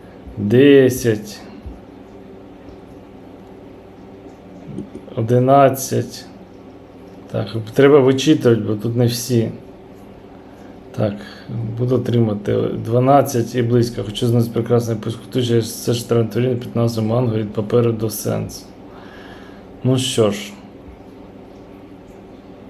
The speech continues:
це буде коментарій виграний. Все,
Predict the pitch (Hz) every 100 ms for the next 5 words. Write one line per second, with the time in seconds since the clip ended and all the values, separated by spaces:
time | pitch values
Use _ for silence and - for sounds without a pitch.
0 | - - - - - - - 120 - 135
1 | 123 117 110 - 113 101 117 123 110 107
2 | 107 104 107 110 - - - - - -
3 | - - - - - - - - - -
4 | - - -